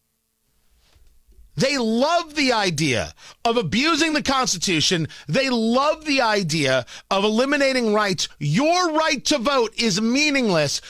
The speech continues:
because they don't like the guy. Who cares if you like Trump?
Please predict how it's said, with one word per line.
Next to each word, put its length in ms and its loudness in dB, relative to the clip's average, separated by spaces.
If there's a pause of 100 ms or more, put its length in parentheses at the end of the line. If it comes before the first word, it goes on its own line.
(140)
because 500 -2
they 720 0 (300)
don't 280 -2
like 500 -2
the 100 0
guy. 420 -2 (160)
Who 280 -14
cares 540 -2
if 120 -12
you 80 -6
like 280 -4
Trump? 360 -6